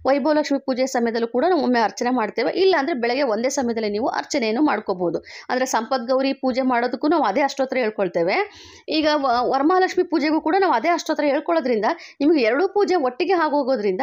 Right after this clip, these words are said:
ನೀವು ಒಮ್ಮೆ ಅಷ್ಟೋತ್ತರವನ್ನು ಮಾಡಿಕೊಳ್ಳಬಹುದು. ಆದರೆ ವರಮಹಾಲಕ್ಷ್ಮಿ ಕಥೆನೇ ಬೇರೆ, ಸಂಪತ್ ಗೌರಿ ಕಥೆನೇ ಬೇರೆ ಆಗಿರೋದ್ರಿಂದ ಎರಡೂ ಕಥೆಗಳನ್ನು ಕೂಡ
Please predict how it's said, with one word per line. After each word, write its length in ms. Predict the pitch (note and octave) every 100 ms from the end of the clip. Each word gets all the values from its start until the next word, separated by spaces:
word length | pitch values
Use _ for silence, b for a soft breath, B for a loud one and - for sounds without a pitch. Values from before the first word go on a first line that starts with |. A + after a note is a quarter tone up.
| -
ನೀವು 160 | E4+ E4+
ಒಮ್ಮೆ 320 | B3+ D#4 F#4
ಅಷ್ಟೋತ್ತರವನ್ನು 580 | C#4+ - C#4+ B3 G#3+ C4
ಮಾಡಿಕೊಳ್ಳಬಹುದು. 920 | E4+ D#4 E4+ C4+ G#3+ F#3+ F3+ E3+ E3+ B - _ B _ b b
ಆದರೆ 380 | - E4 F4+ G#3
ವರಮಹಾಲಕ್ಷ್ಮಿ 720 | C4+ F#3+ A3 D4 D#4+ E4 D#4+ D4+
ಕಥೆನೇ 380 | C4 C4 C4
ಬೇರೆ, 340 | B3+ A#3 A#3+ E4+
ಸಂಪತ್ 440 | - G#3 A#3 C#4+ B3
ಗೌರಿ 240 | C4 B3
ಕಥೆನೇ 360 | A#3+ A3+ A3+ A3
ಬೇರೆ 240 | G3+ G#3
ಆಗಿರೋದ್ರಿಂದ 500 | G3+ G3 F#3 F#3+ G3+
ಎರಡೂ 400 | E4+ G#3+ A3 D4
ಕಥೆಗಳನ್ನು 520 | G4 D4 - A3 A3 G#3
ಕೂಡ 200 | G3+